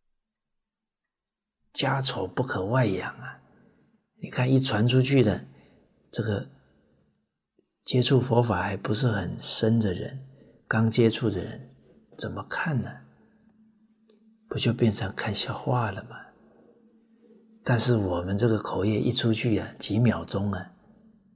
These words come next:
但是很可能破坏佛门形象啊，几秒钟可能结的都是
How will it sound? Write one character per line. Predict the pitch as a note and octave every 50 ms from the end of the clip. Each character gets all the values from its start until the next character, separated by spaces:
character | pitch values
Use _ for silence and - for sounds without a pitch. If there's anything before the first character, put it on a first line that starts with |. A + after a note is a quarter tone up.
| _ _ _ _ _ _ _ _ _ _ _ _ _ _ _ _ -
但 | - G#2+
是 | G2+ G2+ F#2+
很 | - - G#2 G#2 B2 C3
可 | B2+ - F#2+
能 | E2+ E2+ E2+ E2+ F2
破 | - - - A2 F#2+ G#2
坏 | A2 G2+ G2
佛 | - - - F#2 F#2+
门 | G2 F#2+ F#2 G2
形 | G2 - G#2 F#2 G2+
象 | G#2+ - B2 A#2 G2+ G2
啊， | G2+ - - - _ _ _ - _ _ _ _ _ _ _ _ _ _ _ _ _ _ _ _ - _ _ _ _ _
几 | - - - - G2+ G#2+ B2 B2+
秒 | B2 A2 F#2+ F2+ F2+
钟 | - G#2+ G#2+ G#2+ G#2
可 | G#2 - - G2+
能 | F2 F2 F2+ F2+
结 | - - - F#2+
的 | F#2 F#2+ F#2
都 | F2+ - G#2
是 | F#2+ - G#2+ G2 F2